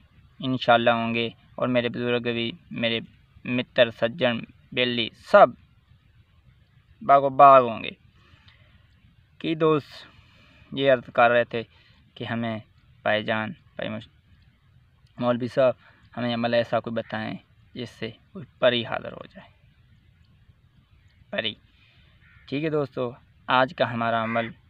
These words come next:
परी को हाज़िर करने के लिए, उससे जो चाहे, जो चाहे करें, बातें करें, मीठी करें, कौड़ी करें, वो आपके पाबंद होगी। ठीक है,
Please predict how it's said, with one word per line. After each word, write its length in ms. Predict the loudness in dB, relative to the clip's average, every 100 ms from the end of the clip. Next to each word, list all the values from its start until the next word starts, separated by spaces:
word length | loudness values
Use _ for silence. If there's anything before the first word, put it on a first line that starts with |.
| _ _ _ _ _ _ _ _ -16
परी 200 | -14 -12
को 100 | -8
हाज़िर 220 | -6 -6
करने 280 | -6 -8 -8
के 140 | -10
लिए, 280 | -12 -10 -12 -16 _ _ _ -20
उससे 440 | -20 -20 -14 -14 -14 _ _ _ _
जो 200 | -8 -8 -6
चाहे, 420 | -2 -2 -2 -10 -14 -18 -18 _ _ _
जो 280 | -14 -8 -6
चाहे 360 | -2 -2 -2 -6 -10 _ _ _ _ _
करें, 340 | -6 -4 -4 -8 _ _ -2
बातें 340 | 0 0 -4
करें, 320 | -10 -10 -10
मीठी 340 | -8 -8 -10 -12
करें, 300 | -8 -8 -8
कौड़ी 320 | -6 -4 -4 -6
करें, 340 | -6 -6 -10 -16 _ -12
वो 160 | 0
आपके 420 | 2 2 -4 -12 -12 _ _ _ _ _ _ _ _ -20 _ _ -20 _ _ _ _ _ _ _ 2
पाबंद 400 | 4 4 2 -4
होगी। 320 | -10 -16 -18 -20 _ _ _ _ _ _ _ _ _ _ _ _ _ _
ठीक 220 | -14 -10 -6
है, 140 | -6